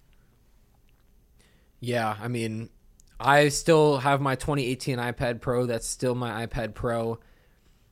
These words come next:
Still, s-, I still believe that the only thing that's gonna make me upgrade it ever is when Apple stops supporting it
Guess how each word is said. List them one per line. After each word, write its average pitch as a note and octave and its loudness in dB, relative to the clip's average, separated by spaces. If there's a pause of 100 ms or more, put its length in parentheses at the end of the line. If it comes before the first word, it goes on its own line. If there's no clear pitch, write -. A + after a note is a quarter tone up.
(380)
Still, D#3 4
s-, - -8
I C3+ 2
still F3+ 2
believe E3 4
that C#3+ 2
the C#3+ 0
only D#3+ 2
thing D#3 -2
that's D3 -2
gonna C#3 0
make C3 -2
me C3 -2
upgrade A#2+ -2
it A2+ -6
ever A2+ -4 (220)
is A#2 -8
when A#2+ -4
Apple A#2+ -4
stops - -6
supporting A2+ -4
it G2 -12